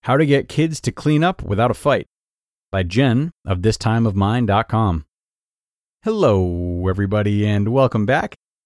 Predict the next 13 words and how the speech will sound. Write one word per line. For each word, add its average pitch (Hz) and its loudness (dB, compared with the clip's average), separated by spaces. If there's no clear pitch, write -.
I'm 175 -2
your 165 0
host 170 2
and 160 -2
narrator, 160 0
Greg 143 0
Audino, 127 0
and 117 -2
this 135 0
is 123 0
O 131 2
P 139 -4
D, 117 0